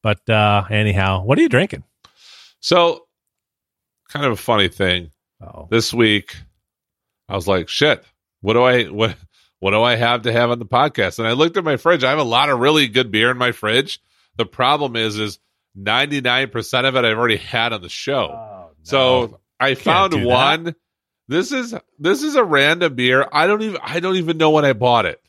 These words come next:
Speaker 1: I
Speaker 2: Let's
Speaker 1: have a
Speaker 2: see.
Speaker 1: lot
Speaker 2: Uh,
Speaker 1: like that.
Speaker 2: uh, let's see if there's like a,
Speaker 1: <laughs>
Speaker 2: yeah, so do I, and I'm having one right now. Um, let's see. Oh, here it is. Oh shit! It was bottled twelve thirty-one twenty twenty. So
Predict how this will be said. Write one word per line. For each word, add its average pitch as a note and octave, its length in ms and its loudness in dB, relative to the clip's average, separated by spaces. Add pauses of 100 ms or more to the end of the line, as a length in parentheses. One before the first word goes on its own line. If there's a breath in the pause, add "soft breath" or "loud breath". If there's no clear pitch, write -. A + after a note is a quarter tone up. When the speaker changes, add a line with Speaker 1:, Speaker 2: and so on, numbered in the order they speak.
(1600)
Speaker 1:
I G#2+ 80 -2
Speaker 2:
Let's F2+ 120 2
Speaker 1:
have F#2 100 0
a - 20 0
Speaker 2:
see. G#2 120 2
Speaker 1:
lot E2+ 180 0
Speaker 2:
Uh, A#2 60 2
Speaker 1:
like - 200 -6
that. D#2+ 160 -4
Speaker 2:
uh, B2+ 60 0
let's B2 240 0
see D#3+ 140 2
if E3 80 2
there's D#3 180 0
like B2 220 4
a, G2+ 280 2 (360)
Speaker 1:
<laughs> - 340 -20
Speaker 2:
yeah, A2+ 160 -2
so D3 260 0
do D3+ 180 4
I, C#3+ 240 4
and F#2 120 -2
I'm F#2+ 100 -4
having A#2 320 -2
one A2+ 220 0
right A2 260 0
now. A2 520 -2
Um, A2+ 600 2 (920)
let's G2 240 -14
see. G2 180 -4
Oh, A2+ 180 4
here B2+ 300 2
it G2+ 40 4 (140)
is. - 240 -8 (540)
Oh F#2+ 320 0
shit! - 300 -2
It A2 120 2
was G2+ 160 2
bottled G#2 440 2
twelve G#2 360 0
thirty-one F#2+ 520 0
twenty F2 320 -2
twenty. E2+ 380 -2
So A2+ 320 0